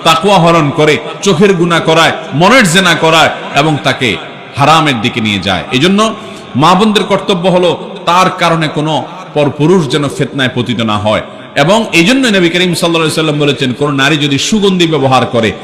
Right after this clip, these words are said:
এবং সুগন্ধি ব্যবহার করে যদি বের হয়, উদ্দেশ্যই হলো যে তার এই সুগন্ধি তিনি যখন রাস্তা চলাফেরা করবেন, আশেপাশে মানুষের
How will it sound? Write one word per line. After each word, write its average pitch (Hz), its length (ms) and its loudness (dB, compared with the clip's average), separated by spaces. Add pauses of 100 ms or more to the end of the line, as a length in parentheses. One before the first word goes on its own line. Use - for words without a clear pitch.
(180)
এবং 160 220 2
সুগন্ধি 185 440 0
ব্যবহার 165 340 2
করে 175 180 0
যদি 165 300 -2
বের 170 320 4
হয়, 151 200 4 (540)
উদ্দেশ্যই 208 500 0
হলো 185 320 2 (220)
যে 151 120 0
তার - 600 0
এই 160 100 2
সুগন্ধি 160 580 2 (200)
তিনি 156 120 0
যখন 143 280 -2
রাস্তা 135 300 0
চলাফেরা 131 400 -2
করবেন, 123 320 0
আশেপাশে 127 400 -2
মানুষের 120 420 -2